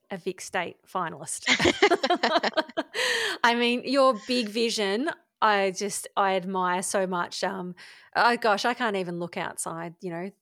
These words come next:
Speaker 1: the, the year that we're in, um, <laughs> let alone, yeah, scale something that big. Um, it, I think that what I love though, um, in the last few years is there has been this more of a sustainable, um, slow flower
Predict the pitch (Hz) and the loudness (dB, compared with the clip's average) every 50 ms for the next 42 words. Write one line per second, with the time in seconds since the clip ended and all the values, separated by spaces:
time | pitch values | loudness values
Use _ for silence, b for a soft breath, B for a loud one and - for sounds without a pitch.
0 | _ _ _ - 202 190 175 190 190 196 220 190 190 208 208 226 190 202 - 185 | _ _ _ -4 -2 -2 -2 -2 -2 -2 -4 -4 -2 -2 -2 0 0 -2 0 0
1 | 185 180 180 202 214 208 180 - - - - 196 190 - - 175 - 640 - - | 0 0 0 0 -2 -2 -6 -8 -12 -10 -6 -4 0 0 0 0 -2 -4 -6 -4
2 | - 330 262 240 247 233 233 226 214 214 208 208 208 202 208 - - - 269 240 | -2 0 2 2 4 4 4 4 4 4 4 4 2 2 0 -2 -2 0 2 4
3 | 214 - 262 - - - - - - 233 208 214 233 240 240 233 - 226 208 - | 4 4 2 0 -2 -4 -4 0 0 2 2 4 2 2 0 0 0 0 0 0
4 | 202 208 202 202 190 - 254 - 214 208 202 202 202 - - B B B B B | -2 -2 -2 -2 -2 -4 -4 -4 -2 -2 0 -2 -2 -6 -12 B B B B B
5 | B B B B B B 226 240 233 226 226 226 220 214 214 220 - - _ - | B B B B B B 4 4 4 4 4 2 -2 -4 -6 -8 -10 -10 _ -4
6 | - 262 - _ - - 320 - - 415 415 - 508 440 392 370 320 277 233 214 | -4 -4 -4 _ 0 0 2 2 2 0 0 0 0 2 4 4 4 4 4 4
7 | 208 196 202 202 - 226 202 202 202 - - 196 190 185 190 - 214 208 202 190 | 4 4 4 4 2 2 4 4 4 4 4 2 2 2 0 -2 -2 0 0 0
8 | 180 175 175 175 175 185 - - - - - - - - - 220 202 196 180 180 | 2 2 2 2 2 0 0 -4 -6 -8 -10 -16 -18 -12 -6 -4 -4 -2 -2 -2
9 | 180 185 190 180 196 190 - - 202 196 185 175 190 196 196 202 208 202 - 202 | 0 0 0 0 -2 -4 -2 0 0 0 0 0 2 2 2 2 0 -2 -2 -2
10 | 208 202 196 190 190 185 - - 202 185 185 185 175 175 180 - - 185 - - | -2 -2 -2 -2 -4 -4 -6 -6 -6 -4 -4 -4 -4 -4 -4 -6 -6 -6 -4 -6
11 | - - - 196 196 196 196 202 190 180 196 190 185 185 185 185 180 B B B | -4 -4 -2 -2 -2 -2 -2 -2 -2 -2 -2 -2 0 -2 -2 -4 -8 B B B
12 | B B B B B 180 185 185 180 180 180 175 175 170 175 175 - - - - | B B B B B -2 -2 0 0 -2 -4 -6 -8 -8 -10 -10 -8 -6 -4 -4
13 | - - 214 196 185 180 185 185 185 185 - - 208 190 175 175 175 175 175 170 | -4 -2 0 0 2 2 2 2 0 -4 -6 -6 -4 -2 -2 -2 -2 0 -2 -2
14 | 175 175 | -2 -4